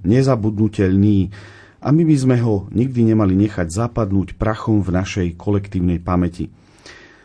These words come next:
Spolu s oslavou slobody, ktorú sme pred tridsiatimi tromi rokmi dosiahli, ale nesmieme zabudnúť ani na hrdinov,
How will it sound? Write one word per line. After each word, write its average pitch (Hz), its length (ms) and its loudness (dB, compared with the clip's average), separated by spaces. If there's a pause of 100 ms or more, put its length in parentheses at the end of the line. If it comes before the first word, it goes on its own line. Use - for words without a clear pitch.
Spolu 120 320 -2
s 101 80 -6
oslavou 117 720 0
slobody, 117 480 0
ktorú 107 320 0
sme 104 240 0
pred 90 160 -2
tridsiatimi 117 880 -2
tromi 117 320 0
rokmi 107 320 0
dosiahli, 120 640 0
ale 139 160 2
nesmieme 160 480 0
zabudnúť 104 800 -2 (400)
ani 139 160 4
na 123 160 2
hrdinov, 104 720 0